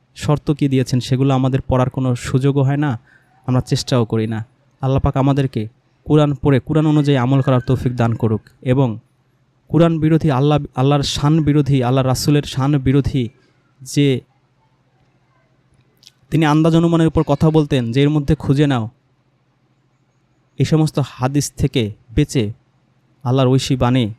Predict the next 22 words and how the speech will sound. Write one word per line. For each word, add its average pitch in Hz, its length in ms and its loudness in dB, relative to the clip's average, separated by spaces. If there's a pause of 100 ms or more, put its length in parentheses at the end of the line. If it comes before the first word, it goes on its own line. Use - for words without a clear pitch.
(120)
আঁকড়ে 127 320 -2
ধরে 123 280 0 (260)
সেই 147 260 2
অনুযায়ী 135 420 2 (560)
সত্যিকারের 151 560 0
মুত্তাকি 143 420 0
হওয়ার 135 120 4
তৌফিক 123 340 0
দান 120 200 0
করুক 120 260 0
এবং 127 180 0
মুত্তাকি 147 400 0
হতে 135 240 0
পারলে 131 320 -2 (240)
সূরা 139 240 2
আহজাব, 139 400 0
সূরা 135 280 0
হাদিদ 131 440 0
এবং 127 220 0
সূরা 135 240 0
আনফাল 135 300 0
অনুযায়ী 131 360 0